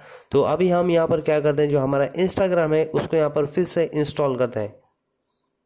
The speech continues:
So finally यहाँ पर हमारा Instagram install हो चुका है।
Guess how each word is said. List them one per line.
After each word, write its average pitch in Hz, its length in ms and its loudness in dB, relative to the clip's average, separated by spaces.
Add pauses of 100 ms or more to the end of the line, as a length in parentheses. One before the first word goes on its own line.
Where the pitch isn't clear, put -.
(540)
So 156 220 2
finally 175 440 0
यहाँ 143 220 0
पर 143 140 0
हमारा 139 260 0
Instagram 151 600 0
install 127 300 -2
हो 131 140 0
चुका 147 220 -2
है। 147 240 -2